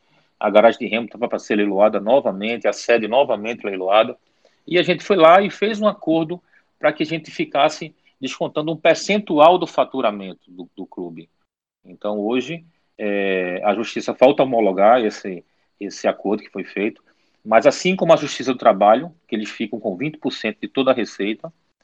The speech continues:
a Justiça Federal, que é os impostos, né, os tributos, ela vai ficar com percentual também do faturamento e vai deixar de existir esses leilões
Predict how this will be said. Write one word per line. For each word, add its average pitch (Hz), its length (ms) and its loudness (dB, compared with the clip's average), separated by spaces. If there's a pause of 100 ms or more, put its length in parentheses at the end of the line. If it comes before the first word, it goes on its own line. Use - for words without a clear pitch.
(340)
a 98 600 2
Justiça 117 400 -2
Federal, 107 680 4 (400)
que 101 60 -12
é 95 160 -4
os 92 160 -8
impostos, 98 560 -4
né, 110 240 -4
os - 160 -12
tributos, 98 600 -8 (300)
ela 110 180 4
vai 113 120 6
ficar - 260 4
com - 120 -6
percentual 151 680 2
também 139 440 -4
do - 60 -20
faturamento 104 720 -4
e 214 60 -4
vai 226 140 4
deixar 214 280 4
de 170 60 -2
existir 151 400 -6
esses 127 220 -6
leilões 123 640 -6